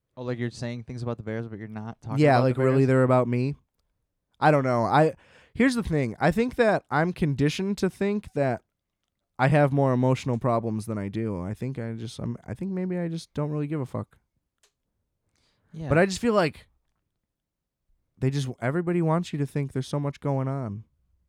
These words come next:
Speaker 2: I don't think there's that much going on. I think I just really like football.
Speaker 1: There definitely doesn't have to be that much going on.
Speaker 2: That's what I'm saying. Yeah. Anyway, thanks for listening. Rate, review, subscribe. Please do it. Goes a long way.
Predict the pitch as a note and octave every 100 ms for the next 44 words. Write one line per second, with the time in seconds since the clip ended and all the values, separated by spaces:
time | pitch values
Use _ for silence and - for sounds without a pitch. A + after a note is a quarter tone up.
0 | _ _ _ F3 F4+ G4+ F#4 F4+ D#4 E4+
1 | D#4+ - G#3+ G#3 E3+ B2+ _ D#3+ G#3+ A3
2 | G3 F#3+ G3 F#3 F3 - E3+ B2 A2+ _
3 | _ _ A#2 C3 C3+ C3 A#2 G#2+ G#2+ -
4 | E2 C#2+ - _ _ A1+ B1 C2+ - -
5 | - A#3+ - G2 D2+ - - G2 E2+ -
6 | _ _ - B3 E3 C3 A#2+ _ _ _
7 | _ - F3 F#3+ F#3 C#3 C3 C#3+ C3 B2+
8 | - - D3+ F#3 D#3+ F3 - C#3 - A#2+
9 | F#2+ F2 - D3 F3 C#3+ C3+ G#2+ D#2+ _
10 | _ _ _ _ _ - A#2+ C#3 D3 C#3
11 | C3+ A#2 D2+